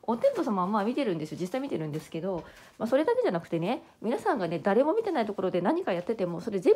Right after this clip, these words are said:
部あなたのエネルギーに出てますからって話なんですよ。全部波動に出ちゃってるんですね。で、その波動が今後は、まあ、波動の時代になって、波動によって分かれてくる。今までのような、どんなやり方が汚くても成功すればいいとか、そういう問題じゃない。結果の見えるものじゃないんですよ。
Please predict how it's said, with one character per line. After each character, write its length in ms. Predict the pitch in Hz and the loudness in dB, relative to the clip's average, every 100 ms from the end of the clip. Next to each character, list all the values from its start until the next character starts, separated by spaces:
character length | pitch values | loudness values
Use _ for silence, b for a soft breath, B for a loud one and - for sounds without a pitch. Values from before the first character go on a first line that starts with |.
| 453 | 6
部 120 | 208 | 4
あ 80 | 208 | 4
な 100 | 285 | 4
た 100 | 311 | 2
の 60 | 208 | 2
エ 100 | 202 | 4
ネ 100 | 285 | 4
ル 100 | 453 | 4
ギ 100 | 269 | 4
ー 20 | |
に 100 | 180 | 4
出 100 | 214 | 4
て 80 | 339 | 4
ま 140 | 170 | 0
す 80 | - | 0
か 60 | |
ら 80 | 151 | -2
っ 40 | - | 0
て 80 | |
話 300 | 226 254 262 330 | 6 6 6 4
な 100 | 185 | 4
ん 20 | |
で 80 | - | 2
す 120 | 170 | -2
よ。 120 | 165 B B 285 | -2 B B -2
全 220 | 277 466 | 2 4
部 60 | 381 | 6
波 160 | 240 | 4
動 120 | 226 269 | 4 2
に 80 | 269 | -2
出 100 | 277 | 0
ち 80 | |
ゃ 40 | 233 | 0
っ 40 | |
て 100 | 214 | 0
る 100 | 170 | -2
ん 20 | |
で 100 | 160 | -2
す 100 | 165 | -4
ね。 220 | 151 202 233 B B - | -2 -2 -4 B B -6
で、 80 | |
そ 100 | 247 | -2
の 100 | 330 | 0
波 120 | 480 427 427 | 2 4 6
動 200 | 466 453 | 6 6
が 160 | 480 440 | 6 4
今 240 | 381 403 403 | 2 2 2
後 160 | 403 | 2
は、 280 | 202 381 156 B B | 4 4 0 B B
ま 60 | 277 | -2
あ、 20 | |
波 200 | 277 269 | 6 6
動 120 | 302 | 6
の 120 | 320 311 | 0 -2
時 100 | 294 | 2
代 160 | 294 | 2
に 100 | 285 | 2
な 120 | 285 | -2
っ 20 | 285 | -2
て、 140 | 214 | -2
波 240 | 220 233 240 | 0 2 4
動 180 | 320 | 2
に 120 | 403 392 | 2 0
よ 100 | 381 | -2
っ 40 | |
て 320 | - 359 320 | -2 2 4
分 140 | 226 233 | 4 4
か 100 | 269 | 0
れ 100 | 220 | -2
て 100 | 185 | -2
く 120 | 170 | -2
る。 160 | 151 - B B - | -4 -8 B B -4
今 200 | 214 240 | 2 2
ま 80 | 233 | 2
で 100 | 190 | 0
の 120 | 175 | -2
よ 160 | 226 | 0
う 40 | 214 | 0
な、 280 | 220 214 185 190 | 0 -2 -2 -6
ど 100 | 233 | -4
ん 60 | 311 | -2
な 60 | |
や 40 | 226 | -2
り 60 | |
方 160 | 208 214 | -2 -2
が 100 | 202 | -2
汚 280 | - 226 233 | -2 -2 -2
く 60 | - | -4
て 100 | 180 | -6
も 80 | |
成 140 | 185 220 | -2 -2
功 160 | 220 | -2
す 60 | 240 | -2
れ 40 | |
ば 60 | 208 | 0
い 80 | 196 | -2
い 20 | |
と 80 | - | -2
か、 80 | 165 | -4
そ 160 | 247 | 0
う 20 | |
い 40 | 262 | 2
う 40 | |
問 140 | 247 233 | 2 0
題 100 | 190 | -2
じ 60 | |
ゃ 40 | 190 | -4
な 100 | 135 | -6
い。 60 | - | -2
結 220 | 233 233 | -2 0
果 120 | 269 | -2
の 100 | 269 | 0
見 140 | 277 | 0
え 40 | 330 | 2
る 140 | 453 | 2
も 100 | 214 | 2
の 100 | 202 | 2
じ 60 | 170 | 0
ゃ 60 | |
な 100 | 175 | -2
い 40 | 165 | -4
ん 40 | |
で 60 | 147 | -6
す 40 | |
よ。 100 | 120 | -10